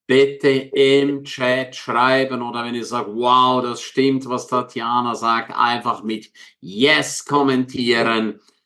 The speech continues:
weil das ist so enorm wichtig, was du gesagt hast, weil die meisten,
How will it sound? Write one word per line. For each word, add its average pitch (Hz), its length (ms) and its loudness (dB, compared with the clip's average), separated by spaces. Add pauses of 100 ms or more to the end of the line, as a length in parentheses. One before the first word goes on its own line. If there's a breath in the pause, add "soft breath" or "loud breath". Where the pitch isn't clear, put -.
(180)
weil 113 400 -2
das 123 240 -2
ist 123 260 -4
so 120 1000 0
enorm 127 1040 0
wichtig, 135 800 0
was 117 240 -6
du 110 120 -6
gesagt 101 480 -8
hast, 120 200 -10
weil 104 120 -8
die 101 120 -10
meisten, 113 760 -6